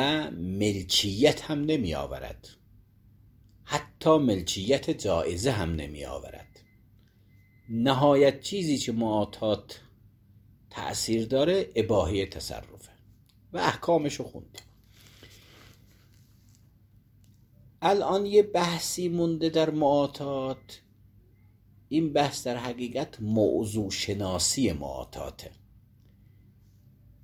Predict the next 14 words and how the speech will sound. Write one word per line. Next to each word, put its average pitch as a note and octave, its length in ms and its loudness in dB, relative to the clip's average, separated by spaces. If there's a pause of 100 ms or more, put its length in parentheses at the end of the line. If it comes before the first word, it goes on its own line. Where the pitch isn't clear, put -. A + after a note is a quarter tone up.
(480)
قدر C3+ 500 4
مسلم C#3 880 0
معاطات A2+ 920 -4 (140)
این D#3 220 -4
است C#3 320 -4
که B2 60 2
اعطاءین G#2 1120 0
باشه. - 340 -8 (1600)
یعنی B2+ 240 2
چه B2 140 2
اعطاءین؟ A2+ 720 4 (1120)
یعنی G#2 720 2
من G#2+ 520 0
فروشنده G2+ 1000 -2